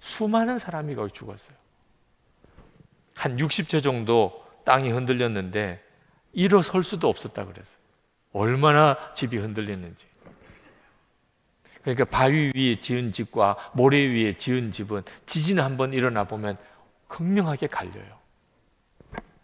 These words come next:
여러분, 우리가 인생이 꼭 그와 같다는 겁니다.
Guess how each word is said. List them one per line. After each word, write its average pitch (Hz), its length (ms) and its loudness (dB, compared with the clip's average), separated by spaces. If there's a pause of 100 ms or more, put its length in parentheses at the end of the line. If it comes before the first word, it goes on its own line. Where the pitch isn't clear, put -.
(1500)
여러분, 151 440 4 (840)
우리가 165 540 2
인생이 170 400 0
꼭 - 220 0
그와 151 220 6
같다는 123 360 0
겁니다. 104 520 -8